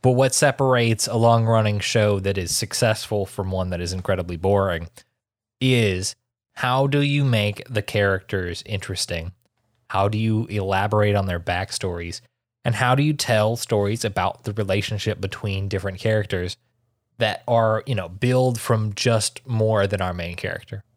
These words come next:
Which in a show where we don't have a main character, that's really all you have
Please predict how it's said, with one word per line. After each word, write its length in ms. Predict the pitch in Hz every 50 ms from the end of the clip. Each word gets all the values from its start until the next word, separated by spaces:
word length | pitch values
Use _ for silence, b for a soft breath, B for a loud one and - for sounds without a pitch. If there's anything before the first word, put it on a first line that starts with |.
| _ -
Which 260 | - 85 - - -
in 160 | - 87 87
a 80 | 90 87
show 300 | - 107 101 98 98 101
where 180 | 104 104 101 98
we 100 | 98 98
don't 240 | 107 117 - - -
have 420 | 107 104 110 120 123 120 113 113
a 100 | - 107
main 240 | 107 104 104 104 104
character, 540 | - - 101 101 104 104 - 117 110 113 127 135
that's 260 | 120 120 127 - -
really 200 | 131 139 139 127
all 220 | 73 113 123 123
you 140 | 131 127 123
have 340 | 107 117 127 - - -